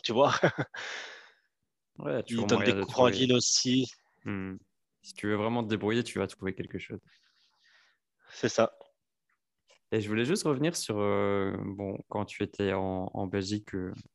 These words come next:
Speaker 2: que t'as pris cette décision de venir au Maroc, comment ont réagi tes proches, tes amis proches et les, les gens
Speaker 1: Ah,
Speaker 2: qui
Speaker 1: ils
Speaker 2: te
Speaker 1: étaient vraiment,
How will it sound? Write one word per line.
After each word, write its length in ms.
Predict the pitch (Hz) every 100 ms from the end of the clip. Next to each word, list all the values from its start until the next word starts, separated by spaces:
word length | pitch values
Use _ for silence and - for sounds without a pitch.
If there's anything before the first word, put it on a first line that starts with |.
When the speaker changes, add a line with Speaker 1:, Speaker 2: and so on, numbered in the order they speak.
| _
Speaker 2:
que 80 | -
t'as 140 | -
pris 160 | 92 110
cette 160 | - 98
décision 380 | 98 - 101
de 100 | 101
venir 220 | 98 101 101
au 40 |
Maroc, 320 | 104 123 165 - - _ _
comment 460 | 107 110 135 135 117
ont 20 |
réagi 400 | 110 107 104 104
tes 140 | -
proches, 520 | - - 104 107 107
tes 200 | - 101
amis 240 | 98 98 95 -
proches 300 | 98 101 -
et 280 | 101 98 98 101 - - _ _ _ _ _ _ -
les, 100 | 107 -
les 160 | - 98
gens 160 | 98 101
Speaker 1:
Ah, 120 | 120
Speaker 2:
qui 80 | 120
Speaker 1:
ils 60 |
Speaker 2:
te 60 | 117
Speaker 1:
étaient 180 | - 117
vraiment, 520 | - 107 104 101 98